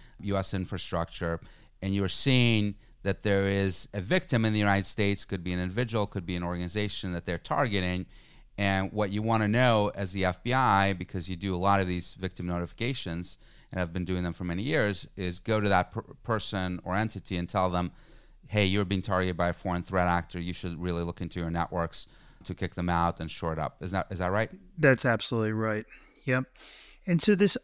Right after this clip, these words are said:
Speaker 2: usper query standard is quite complicated, and so I'll walk through it. Um, and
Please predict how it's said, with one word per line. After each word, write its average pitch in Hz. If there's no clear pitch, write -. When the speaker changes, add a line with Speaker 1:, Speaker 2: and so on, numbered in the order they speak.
Speaker 2:
usper 190
query 139
standard 120
is 120
quite 131
complicated, 113
and 117
so 139
I'll 127
walk 139
through 120
it. 104
Um, 117
and 131